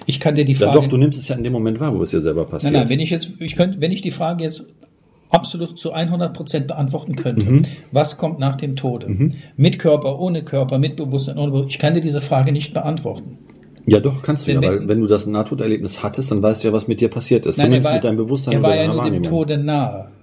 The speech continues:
Speaker 2: Nein, nein, du bist da schon weg gewesen, weil
Speaker 1: Nee.
Speaker 2: Tod ist, wenn dein Herz nicht mehr schlägt.
Speaker 1: Stopp.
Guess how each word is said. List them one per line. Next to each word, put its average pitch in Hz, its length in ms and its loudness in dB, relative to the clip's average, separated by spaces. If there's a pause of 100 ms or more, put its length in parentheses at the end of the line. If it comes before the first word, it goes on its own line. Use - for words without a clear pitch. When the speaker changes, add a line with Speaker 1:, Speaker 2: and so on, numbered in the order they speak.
Speaker 2:
Nein, 82 120 -2
nein, 95 160 2
du 78 80 -2
bist 78 160 -2
da - 40 -2
schon 98 160 0
weg 98 120 2
gewesen, 78 340 0
weil 165 80 4 (120)
Speaker 1:
Nee. 127 80 0
Speaker 2:
Tod 165 280 6
ist, 135 260 -4
wenn 110 140 0
dein 110 160 -2
Herz 113 260 -6
nicht - 160 -6
mehr - 120 -4
schlägt. - 360 -6
Speaker 1:
Stopp. - 360 0